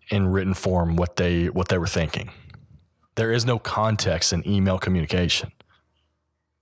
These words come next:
Do what you can to salvage business relationships you enjoy and try to never burn bridges.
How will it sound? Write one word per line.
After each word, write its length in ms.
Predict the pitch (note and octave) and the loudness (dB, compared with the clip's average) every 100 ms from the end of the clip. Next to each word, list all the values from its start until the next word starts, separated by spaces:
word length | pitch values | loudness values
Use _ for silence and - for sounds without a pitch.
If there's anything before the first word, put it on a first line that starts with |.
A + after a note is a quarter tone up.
| - | -2
Do 140 | A#2+ | 0
what 140 | C#3 E3+ | 2 0
you 120 | D#3 | -2
can 380 | - D3 C#3+ A#2 | 0 0 0 0
to 100 | F#2+ | 0
salvage 580 | - G#2 G2+ G#2+ G#2 F2 | 0 2 2 0 -2 0
business 380 | G2 G#2 - | 0 2 0
relationships 640 | F#2 F2+ G2 F#2+ - F#2 - | 2 2 2 2 0 0 0
you 120 | G2+ | 0
enjoy 460 | F#2 - G#2 F2+ D2+ | 0 2 2 0 -2
and 160 | E2+ | -2
try 220 | - F#2 | 0 0
to 140 | F#2 F#2 | 2 2
never 320 | F2 F2 F2+ | 2 2 0
burn 280 | E2+ E2+ E2+ | 0 0 0
bridges. 480 | G2 F#2 - - | 0 0 -2 -6